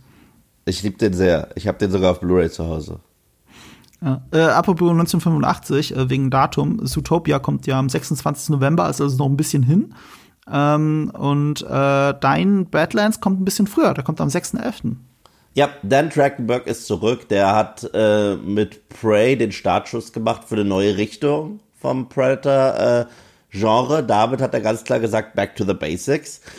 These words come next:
Speaker 1: Dann hat er ja dieses Jahr den Killer of Killers gemacht für Disney Plus.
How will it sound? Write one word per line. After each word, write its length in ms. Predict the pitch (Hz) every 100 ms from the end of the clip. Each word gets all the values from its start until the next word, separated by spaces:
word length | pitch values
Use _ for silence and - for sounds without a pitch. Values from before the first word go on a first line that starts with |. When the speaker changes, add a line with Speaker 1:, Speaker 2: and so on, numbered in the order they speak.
| - - _
Speaker 1:
Dann 180 | 107 107
hat 180 | 113 113
er 100 | 113
ja 220 | 107 107
dieses 400 | 104 107 110 -
Jahr 340 | 117 107 107 107
den 220 | 104 95
Killer 340 | 123 117 110
of 160 | 95 -
Killers 360 | 120 127 139 -
gemacht 380 | 135 147 147 -
für 120 | 104
Disney 300 | 95 98 90
Plus. 560 | - 104 156 - -